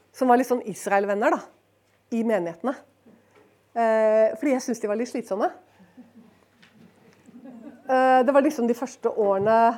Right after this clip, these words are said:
jeg var troende da. Jeg ble troende i nitten nitti, og dette her var vel i femognitti, tipper jeg, at det skjedde. Og jeg leste veldig mye i Bibelen, faktisk.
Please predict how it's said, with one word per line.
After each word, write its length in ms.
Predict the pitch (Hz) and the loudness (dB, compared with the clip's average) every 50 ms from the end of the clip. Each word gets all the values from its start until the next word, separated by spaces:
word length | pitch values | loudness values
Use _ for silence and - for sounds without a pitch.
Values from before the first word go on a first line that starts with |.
| 240 - - | -4 -14 -6
jeg 160 | - 233 240 | -2 0 0
var 140 | 226 226 233 | 0 0 0
troende 320 | 262 254 208 190 190 202 233 | -2 -4 -4 -2 -2 0 0
da. 100 | 339 349 349 - - - | 0 0 -2 -6 -12 -8
Jeg 100 | 233 226 | -6 -6
ble 80 | 262 254 | -4 -2
troende 380 | 254 247 214 202 208 214 220 220 220 - - | 0 0 0 0 0 0 0 0 0 -2 -2
i 160 | 220 220 220 220 220 | -2 -2 0 0 -2
nitten 300 | 226 214 - - 214 208 | -4 -6 -6 -6 -8 -8
nitti, 400 | 180 - - _ - 262 294 339 - | -8 -10 -12 _ 0 2 4 4 4
og 100 | - 240 | 2 2
dette 220 | 254 247 - 254 240 | 0 0 -2 0 2
her 100 | 269 262 247 | 2 2 4
var 160 | 226 208 196 | 4 2 2
vel 160 | 202 214 214 220 | 2 0 0 0
i 80 | 220 220 226 233 233 233 - _ _ _ _ _ _ _ _ _ _ _ _ _ _ _ _ _ _ - | 2 2 2 0 0 -4 -14 _ _ _ _ _ _ _ _ _ _ _ _ _ _ _ _ _ _ -20
femognitti, 760 | - - - 247 247 240 240 254 262 247 226 - - 277 311 320 311 | -16 -4 2 4 4 4 4 4 2 0 -2 -4 -4 -4 -4 -4 -4
tipper 260 | - 302 302 294 285 370 | -6 -6 -2 2 2 2
jeg, 120 | 415 381 339 - 247 | 2 2 -2 -6 -8
at 100 | 240 - | -6 -6
det 100 | 269 269 | -6 -2
skjedde. 380 | - 240 208 185 190 202 196 196 202 196 - - 202 - - _ _ _ _ - | -2 -2 -2 0 0 2 2 2 2 0 -2 -8 -12 -14 -14 _ _ _ _ -2
Og 60 | 240 240 | 2 2
jeg 100 | 262 294 | 4 2
leste 320 | 294 214 - - 233 226 | 2 0 -2 -6 -8 -4
veldig 300 | 214 285 233 190 220 311 | -2 -4 -2 -2 0 0
mye 140 | 349 285 233 | 0 0 -2
i 40 | 220 | -2
Bibelen, 260 | 196 190 254 349 370 - | -4 -4 -4 -4 -6 -6
faktisk. 420 | 427 - - 214 208 - - | -8 -6 -6 -8 -8 -8 -14